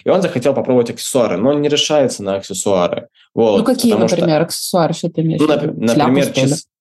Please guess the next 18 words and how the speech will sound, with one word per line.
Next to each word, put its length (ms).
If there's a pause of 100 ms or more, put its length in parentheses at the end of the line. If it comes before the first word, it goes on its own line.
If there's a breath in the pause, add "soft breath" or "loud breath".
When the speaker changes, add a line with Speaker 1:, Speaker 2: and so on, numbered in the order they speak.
(140)
Speaker 1:
например, 360
час-, 200
ну, 120
нет, 200
часы. 580
Вот. 320
Например, 240
возьмем 280
часы, 380
да. 240 (380 loud breath)
Я 380
там 180
советую 360
всегда 280
там 220 (280)
покупать 440
вот 120
часы. 400